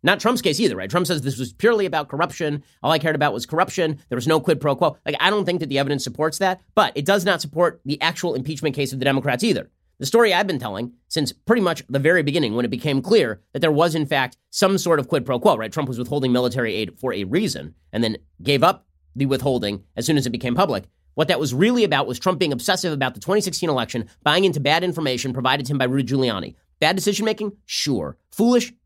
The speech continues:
Absolutely. Impeachable? Not even close. Really, not impeachable. That's stuff you take into consideration during an election. It's not stuff that you take into consideration in an impeachable hearing. But, the, and, and by the way, the, y-,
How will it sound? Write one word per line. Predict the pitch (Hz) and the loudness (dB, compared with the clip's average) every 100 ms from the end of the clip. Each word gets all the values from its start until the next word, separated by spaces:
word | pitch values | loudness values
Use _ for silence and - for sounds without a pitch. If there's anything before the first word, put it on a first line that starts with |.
| _ 147 | _ 0
Absolutely. | 170 160 131 107 69 - _ _ | 0 0 -4 -4 -8 -16 _ _
Impeachable? | 147 156 190 214 226 214 - | -2 0 0 2 0 -2 -4
Not | 117 151 165 | 0 2 0
even | 170 151 | -2 -4
close. | 131 95 - - _ _ _ _ _ _ _ - | -4 -6 -10 -20 _ _ _ _ _ _ _ 0
Really, | 175 120 | 2 2
not | 113 160 185 | 2 2 0
impeachable. | 185 175 123 90 - _ _ _ _ _ - | -4 -6 -6 -10 -12 _ _ _ _ _ -4
That's | 156 147 | -2 0
stuff | 226 | 0
you | 190 | 0
take | 214 | 0
into | 190 185 | 2 0
consideration | 190 175 185 180 180 180 | 0 0 2 2 0 0
during | 175 185 | 2 2
an | |
election. | 233 247 180 143 | 2 0 -2 -4
It's | 139 | 0
not | 190 185 | 0 0
stuff | - 160 | -2 -4
that | 156 | -4
you | 131 | -4
take | 165 151 | -2 0
into | 147 | -2
consideration | 135 143 147 135 127 123 107 _ - | -2 -2 0 0 0 -2 -8 _ -2
in | 151 | 0
an | 156 | 2
impeachable | 151 160 147 120 131 123 _ _ _ - | 2 0 -4 -4 -4 -4 _ _ _ -4
hearing. | 156 101 62 - _ _ _ _ _ _ _ _ _ - | -2 -2 -6 -18 _ _ _ _ _ _ _ _ _ -2
But, | 165 - - | -2 -2 -4
the, | 180 175 | -2 2
and, | 196 | 0
and | 202 | 2
by | 254 | 2
the | 277 | 2
way, | 214 | 0
the, | 180 - | -4 -8
y-, | - 190 | -10 -12